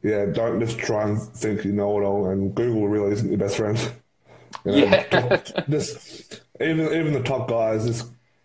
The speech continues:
Speaker 1: flick 'em a message, you know, saying, "Oh, I, I'm just starting out. What do I do?" You know, um, and they, they can get in the right direction. You know,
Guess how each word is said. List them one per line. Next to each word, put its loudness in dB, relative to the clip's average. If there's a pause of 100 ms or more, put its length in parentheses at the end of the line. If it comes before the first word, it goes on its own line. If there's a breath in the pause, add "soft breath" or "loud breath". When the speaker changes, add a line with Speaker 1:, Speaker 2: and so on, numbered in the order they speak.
(100)
Speaker 1:
flick -2
'em 0
a 0
message, 0
you 2
know, 2
saying, 0
"Oh, 0
I, 0
I'm -2
just -2
starting 0
out. -2 (480 soft breath)
What 0
do 0
I 0
do?" 0
You 0
know, -4
um, -2 (680)
and 0
they, 0
they 0
can -2
get 0
in 0
the 2
right 0
direction. 0
You 0
know, -2